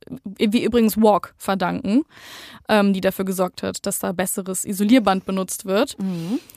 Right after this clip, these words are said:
Speaker 1: Und sie geht weiter und irgendwann bricht diese V-R-Übertragung ab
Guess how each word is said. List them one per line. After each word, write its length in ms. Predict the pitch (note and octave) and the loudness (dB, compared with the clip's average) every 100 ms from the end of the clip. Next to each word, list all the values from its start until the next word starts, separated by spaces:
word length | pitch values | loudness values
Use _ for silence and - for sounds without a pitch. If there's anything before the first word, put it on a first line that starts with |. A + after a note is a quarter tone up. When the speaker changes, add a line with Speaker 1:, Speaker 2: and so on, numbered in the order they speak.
| - _ _ | -20 _ _
Speaker 1:
Und 360 | G#3+ A3+ A#3 - | 4 8 6 4
sie 100 | A#3 | 2
geht 200 | C4 A#3 | 4 4
weiter 580 | A3 C4+ D#4+ C#4+ C#4+ - | 2 2 2 2 2 2
und 260 | A3+ A#3 A#3+ | 2 4 6
irgendwann 460 | B3 B3 A#3+ A#3 A#3 | 4 4 6 4 4
bricht 320 | B3 C4 - | 2 -2 2
diese 720 | B3 A3 A3+ A3+ A3 G#3+ G#3+ | 2 4 4 6 4 2 -2
V-R-Übertragung 2250 | G#3+ - G#3 A#3+ B3 B3+ B3+ _ _ - A3+ A3+ A3 A3 G#3+ A3+ A3+ A#3 A3+ A#3 G#3+ G#3+ | -2 4 4 6 4 0 -4 _ _ 0 2 4 2 2 2 0 2 2 2 2 0 0
ab 220 | B3+ E4+ | 2 0